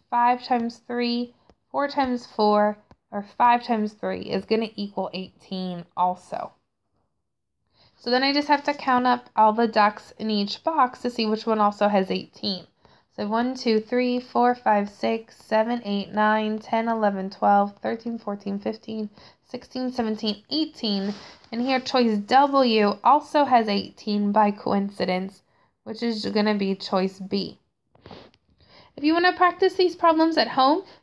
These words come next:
you can feel free to set up different problems like this where you put equal groups of buttons or Skittles or some small object and then rearrange them into different arrays with different sides.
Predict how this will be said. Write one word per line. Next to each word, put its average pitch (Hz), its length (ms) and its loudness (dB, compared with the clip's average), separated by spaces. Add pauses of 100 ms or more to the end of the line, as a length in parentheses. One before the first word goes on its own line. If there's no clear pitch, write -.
you 311 140 -2
can 359 220 0
feel 320 180 4
free 285 340 2
to 269 120 6
set 269 240 4
up 247 160 4
different 262 340 2
problems 269 460 2
like 294 240 0
this 311 380 4
where 247 120 4
you 240 180 4
put 240 340 -2 (320)
equal 247 360 -2
groups 240 400 0
of 202 280 -2
buttons 269 640 2
or 196 120 2
Skittles 262 920 2
or 196 100 0
some 262 280 -2
small 247 340 2
object 202 680 2 (460)
and 226 200 0
then 240 260 2
rearrange 254 800 0
them 202 440 4
into 226 640 0
different 202 520 -2 (100)
arrays 202 640 0
with 190 160 -8
different 185 380 -6
sides. 185 500 0